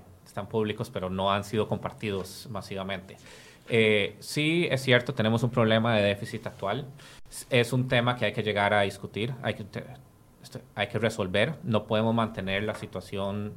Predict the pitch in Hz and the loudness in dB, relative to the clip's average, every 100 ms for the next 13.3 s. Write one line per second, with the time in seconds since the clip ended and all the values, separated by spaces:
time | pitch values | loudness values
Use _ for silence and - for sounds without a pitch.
0 | - 107 - - 101 95 110 98 101 98 | -12 -12 -12 -4 -2 -2 -6 -6 -6 -6
1 | 98 - 104 95 98 117 160 - - - | -8 -6 -6 -2 -2 -4 -8 -12 -18 -20
2 | - - 117 117 113 127 123 113 117 104 | -20 -8 0 0 0 0 0 0 0 -2
3 | 113 104 101 110 101 95 92 98 107 - | -2 0 2 0 -2 -2 -4 -2 -4 -6
4 | - 113 98 95 92 95 95 - 110 104 | -6 -6 -6 -8 -8 -6 -8 -8 -8 -6
5 | 101 104 107 107 92 98 90 - 101 107 | -4 -2 -2 -4 -4 -4 -4 -10 -8 -4
6 | 104 101 110 101 101 98 98 90 95 - | -4 -2 -4 -4 -4 -2 -4 -6 -10 -6
7 | 107 110 113 92 104 - 98 101 117 131 | -4 -2 -4 -6 -8 -8 -4 -2 0 -2
8 | - - - - - 117 117 107 98 98 | -8 -16 -14 -8 -2 0 2 2 2 4
9 | 98 98 127 - - - 117 95 101 113 | 2 2 0 -6 -16 -6 -4 -2 -2 -4
10 | 101 98 101 110 120 98 98 110 - 104 | -2 0 2 0 -2 -2 -4 -4 0 -2
11 | - 107 - 123 107 107 104 123 107 - | 0 -2 0 -2 0 0 0 -2 -2 -4
12 | 95 87 90 90 90 101 95 - 92 107 | -6 -6 -6 -8 -8 -10 -12 -10 -4 0
13 | 120 - | -2 -4